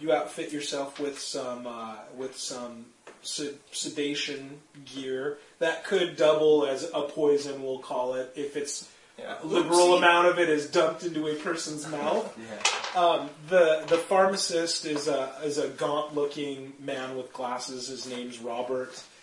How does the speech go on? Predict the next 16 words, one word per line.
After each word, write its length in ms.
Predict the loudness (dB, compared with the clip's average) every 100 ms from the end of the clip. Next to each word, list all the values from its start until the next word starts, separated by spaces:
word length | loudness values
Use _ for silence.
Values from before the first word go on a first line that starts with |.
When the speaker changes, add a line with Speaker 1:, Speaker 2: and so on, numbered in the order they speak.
| -20 -20 -14
Speaker 1:
Uh, 180 | -12 -12 -14 _ -20 _ -12
again, 420 | -2 0 0 -2 -14 _ -20 _ _ _
Melungeon, 600 | -8 -4 -4 -6 -8 -8 -12 _ _
ugly, 560 | -10 -10 -6 -6 -6 -12
vaguely, 680 | -8 -8 -6 -8 -8 -8 -10 -14 _ _ _ _
uh, 320 | -14 -12 -14 -16 -20 _ _ _ _ _ _
just 440 | -8 -4 -4 -8 -14 _ _ _ _ -4
after 340 | -4 -4 -6
your 160 | -6 -6
experience 540 | -6 -8 -8 -8 -8
is 140 | -8 -6
somewhat 420 | -6 -6 -6 -8
off-putting, 840 | -6 -6 -6 -12 -8 -6 -4 -6 -6
you 120 | -8
know, 300 | -6 -6 -4 -4
and, 220 | -6